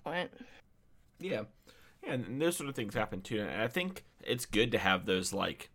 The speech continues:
Speaker 2: to an extent, it's good to have, like,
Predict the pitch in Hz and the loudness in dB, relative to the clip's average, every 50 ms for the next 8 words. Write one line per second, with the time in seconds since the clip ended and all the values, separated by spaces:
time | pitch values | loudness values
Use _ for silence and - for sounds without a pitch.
0 | - - - _ _ _ _ _ - - - - _ _ _ _ - _ - - | -20 -20 -20 _ _ _ _ _ -20 -20 -20 -20 _ _ _ _ -20 _ -20 -20
1 | - - - - 180 156 135 - - - - 131 120 - - 95 95 - - 110 | -14 -4 0 4 4 4 4 4 2 2 4 4 4 4 2 0 -2 -2 0 0
2 | 107 101 98 95 101 101 98 95 92 98 95 90 82 92 90 - - - | 0 0 0 4 4 6 6 4 2 0 -2 0 0 -2 -4 -6 -10 -16